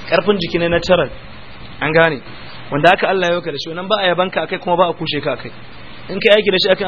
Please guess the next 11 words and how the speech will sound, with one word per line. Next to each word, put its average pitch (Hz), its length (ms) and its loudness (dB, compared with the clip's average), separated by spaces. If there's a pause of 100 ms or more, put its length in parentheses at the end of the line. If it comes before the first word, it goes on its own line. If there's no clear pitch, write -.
(120)
alkhairi, 175 160 0
alkhairi 202 400 4
ya 190 120 6
zama 190 280 2 (440)
abin 175 200 2
alkhairi 196 320 4
da 185 160 0
zaka 175 160 0
samu 131 180 -2
lada 139 220 2
ko? 135 100 2